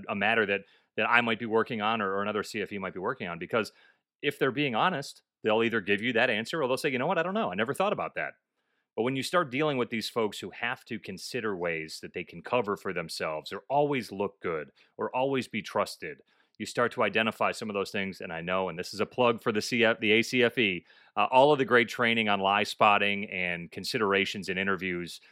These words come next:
you know, those things might have drawn out a lot of good discussion while th-, while these investments were being solicited and, and while these questions could have been asked. And getting that verification, "Show me your audited financials."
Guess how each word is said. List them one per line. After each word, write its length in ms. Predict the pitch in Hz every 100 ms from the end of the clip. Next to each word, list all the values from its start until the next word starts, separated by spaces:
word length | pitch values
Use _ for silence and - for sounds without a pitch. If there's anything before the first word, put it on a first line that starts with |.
| _ _ _
you 80 | 117
know, 80 | 113
those 220 | 117 143
things 220 | 165 131
might 180 | 104 120
have 100 | 107
drawn 300 | 98 104 104
out 140 | 107
a 40 | 95
lot 220 | 90 98
of 180 | 90 -
good 380 | 101 98 101 98 _ _ _ _ _ _ _
discussion 680 | - - - 101 - 90 71 -
while 340 | 90 90 92
th-, 120 | 90 104
while 180 | 107
these 160 | 107 104
investments 480 | 92 95 - 101 87
were 60 |
being 200 | 85 87
solicited 580 | 85 87 85 - 82 80
and, 140 | 78 85
and 120 | 90
while 200 | 90 92
these 160 | 92
questions 400 | - 90 87 85
could 200 | - -
have 120 | 87 76
been 140 | 80
asked. 460 | 78 76 71 - 85
And 180 | 73 - _ _ _
getting 220 | 120 127
that 180 | 135 120
verification, 640 | 110 104 101 90 98 95 82
"Show 240 | - 110
me 100 | 135
your 180 | 139 127
audited 300 | 127 127 123
financials." 600 | 113 107 117 - - -